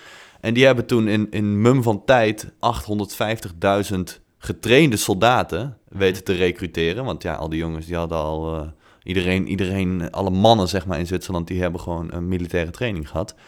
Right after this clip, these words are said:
Speaker 2: Mhm.
Speaker 1: Dus ze hadden in, in mum van tijd achthonderdvijftigduizend jongens, eh, en mannen, eh, klaarstaan. En ze hadden een heel plan. Eh, ze dachten, "We,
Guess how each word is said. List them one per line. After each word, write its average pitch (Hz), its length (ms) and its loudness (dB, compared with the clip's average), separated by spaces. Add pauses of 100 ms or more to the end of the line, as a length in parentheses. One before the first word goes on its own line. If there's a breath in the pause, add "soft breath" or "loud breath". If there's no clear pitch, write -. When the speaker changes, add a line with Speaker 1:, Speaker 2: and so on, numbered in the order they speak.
(240 loud breath)
Speaker 2:
Mhm. 101 160 -14
Speaker 1:
Dus 95 140 -4
ze 113 60 0
hadden 107 200 4
in, 110 180 2
in 110 160 0
mum 127 160 2
van 117 120 -2
tijd 110 220 0
achthonderdvijftigduizend 104 1120 0
jongens, 107 440 -2
eh, 85 240 0
en 85 80 -6
mannen, 92 380 -2
eh, 58 100 -8
klaarstaan. 78 580 -6 (1080 soft breath)
En 107 140 -2
ze 117 80 0
hadden 120 200 4
een 110 60 0
heel 113 240 2
plan. 151 460 2 (500 soft breath)
Eh, 107 300 0
ze 107 160 -4
dachten, 104 340 2
"We, 104 220 4